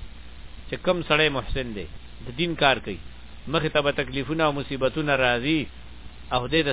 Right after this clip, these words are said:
صبر نه کار والي او د عبادت نه. دا دوه خبرې وې الله سورة بقره کې هم ذکر کړې.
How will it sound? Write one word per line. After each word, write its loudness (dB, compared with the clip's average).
صبر 2
نه -2
کار 4
والي 4
او 0
د 0
عبادت 0
نه. -6
دا 4
دوه 4
خبرې 2
وې 4
الله 2
سورة -4
بقره 0
کې -10
هم -6
ذکر -6
کړې. -6